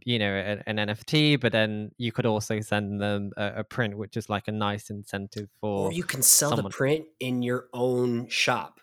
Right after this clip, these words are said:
Speaker 2: because that person who owns the N F T doesn't own, um, full art copyright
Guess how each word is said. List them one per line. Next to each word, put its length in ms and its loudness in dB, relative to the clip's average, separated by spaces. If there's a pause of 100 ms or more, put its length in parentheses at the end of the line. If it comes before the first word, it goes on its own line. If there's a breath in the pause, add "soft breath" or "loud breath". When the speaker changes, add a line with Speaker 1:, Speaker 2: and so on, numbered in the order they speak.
(120)
Speaker 2:
because 440 -2
that 240 -4
person 300 0
who 100 -2
owns 220 0
the 100 -2
N 80 -2
F 80 -4
T 180 -6
doesn't 320 -4
own, 420 0 (600 soft breath)
um, 400 0 (100)
full 480 4 (140)
art 260 2
copyright 640 0